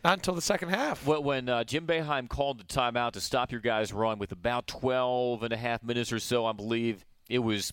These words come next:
Speaker 2: fifty-one thirty-three. So,
Speaker 1: Yeah.
Speaker 2: yeah, a little more efficient offensively against the Blue Devils, number one, and on the road. And also Florida State, number eleven in the country, which lost nearly at the buzzer to Duke on Saturday.
Speaker 1: It, it basically did.
Speaker 2: More or less, yeah, for all intents and purposes. They're at Pittsburgh. That game tied at twenty-eight.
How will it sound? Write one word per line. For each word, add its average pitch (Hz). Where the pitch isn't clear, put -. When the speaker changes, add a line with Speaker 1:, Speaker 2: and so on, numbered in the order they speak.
Speaker 2:
fifty-one 117
thirty-three. 101
So, -
Speaker 1:
Yeah. 78
Speaker 2:
yeah, 92
a -
little 127
more 131
efficient 123
offensively 123
against 117
the 117
Blue 127
Devils, 120
number 117
one, 107
and 135
on 127
the 117
road. 127
And -
also 160
Florida 156
State, 175
number 139
eleven 135
in 127
the 120
country, 139
which 135
lost 135
nearly 147
at 135
the -
buzzer 135
to 117
Duke 127
on 117
Saturday. 127
Speaker 1:
It, -
it 160
basically 175
did. 175
Speaker 2:
More 135
or 123
less, 120
yeah, 117
for 120
all 120
intents 120
and 110
purposes. 120
They're 156
at 139
Pittsburgh. 160
That 170
game 190
tied 127
at 104
twenty-eight. 95